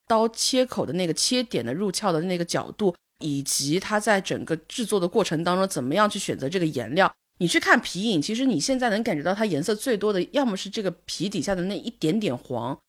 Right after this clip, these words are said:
要么是我们最常见的那一点幼青的绿色，要么就是那个红色。你会觉得这几个颜色是最扎眼的。你可能按照第一感觉的话，那红色的这个颜料它越鲜艳、越醒目，你就会觉得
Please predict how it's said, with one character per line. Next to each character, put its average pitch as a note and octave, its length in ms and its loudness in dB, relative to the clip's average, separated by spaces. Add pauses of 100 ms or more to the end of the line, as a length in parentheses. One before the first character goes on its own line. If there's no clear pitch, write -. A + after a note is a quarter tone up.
(200)
要 D4 120 6
么 A3+ 140 6
是 A3 120 2
我 F#3 80 2
们 C#3 100 0
最 A#3+ 160 0
常 C#3 280 -4
见 G#3+ 160 2
的 E3 100 2
那 F3+ 160 0
一 E3+ 120 0
点 A#2+ 440 -4 (220)
幼 A3 180 8
青 A3 300 2
的 E3+ 140 4
绿 A3+ 200 4
色， - 320 -2 (220)
要 C4 200 4
么 G3 100 2
就 F3+ 200 2
是 F3+ 200 -2
那 E3 240 0
个 C#3 180 0
红 C3 480 -4
色。 - 380 4 (180)
你 G3 80 2
会 F#4 120 10
觉 B3+ 80 4
得 B3+ 80 2
这 F#4+ 120 6
几 - 140 -4
个 E3+ 60 0
颜 D3+ 140 4
色 A#3 120 0
是 A3 120 -2
最 A#3+ 160 -2
扎 B3+ 320 4
眼 D#3 280 0
的。 C3 160 -4 (220)
你 F#3+ 180 2
可 B3+ 100 0
能 D#3+ 100 4
按 G#3 120 4
照 B3+ 100 4
第 B3 140 -4
一 D4 160 2
感 B3 180 0
觉 A#2+ 80 -4
的 C3+ 100 0
话， G3 180 0
那 A3+ 180 0 (240)
红 E3 300 2
色 B3+ 100 -2
的 D4 100 6
这 C4 100 -2
个 A#3 80 2
颜 D3+ 300 2
料 G#3 160 4
它 A3 100 0
越 C4 180 2
鲜 D4 420 4
艳、 B3 200 6 (220)
越 D#4+ 180 8
醒 E3+ 320 4
目， A3 240 6
你 D#3 80 2
就 B3+ 120 2
会 C4 100 6
觉 E3+ 140 2
得 F#3 100 4